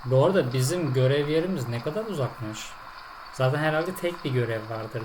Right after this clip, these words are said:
diye düşünüyorum. Büyük kamyonu ben kullansam beni öldürürler. Hiç gerek yok. Bir daha kayıt aldı. Güzel. Herhalde böyle böyle bölümü bitireceğiz. Ama zor bölümmüş bu arada.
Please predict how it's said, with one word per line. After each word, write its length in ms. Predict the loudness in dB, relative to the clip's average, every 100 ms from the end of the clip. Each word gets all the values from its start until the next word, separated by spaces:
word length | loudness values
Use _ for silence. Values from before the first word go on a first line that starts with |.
| -4
diye 180 | -6
düşünüyorum. 400 | -6 -8 -8 -8 -12 -16 -18 -18 -18 -18 -18 -18 -10 -4
Büyük 320 | -2 -2 -4
kamyonu 380 | -2 0 2 0
ben 160 | 0 -2
kullansam 540 | -4 -2 -2 -2 -4 -2
beni 180 | -4 -4
öldürürler. 520 | -6 -4 -2 -2 -6 -14 -16 -18 -18 -18 -18 -18 -18 -20 -16
Hiç 180 | -14 -8
gerek 360 | -6 -6 -8 -10
yok. 100 | -10 -12 -16 -16 -16 -18 -16 -16 -16 -18 -18 -8
Bir 80 | -2
daha 240 | 2 2 0
kayıt 260 | -6 -6
aldı. 300 | -8 -8 -10 -12 -12 -10
Güzel. 320 | -4 -2 -2 -8 -16 -20 -8
Herhalde 380 | 0 2 2 4
böyle 240 | 4 4
böyle 200 | 2 2
bölümü 300 | 2 0 -2
bitireceğiz. 460 | -4 -6 -4 -6 -8
Ama 140 | -4 0
zor 280 | 2 2 2
bölümmüş 360 | 0 -4 -10 -12 -16 -18 -14
bu 40 | -12
arada. 220 | -10